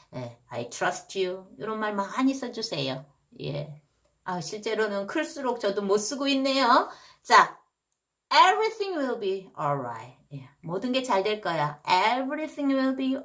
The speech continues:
alright. That'll be alright." 예,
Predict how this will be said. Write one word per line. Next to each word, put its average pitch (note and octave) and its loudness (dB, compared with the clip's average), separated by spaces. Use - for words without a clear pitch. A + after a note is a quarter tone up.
alright. F3 2
That'll C3 -8
be F3 -8
alright." F3 -2
예, A#3 8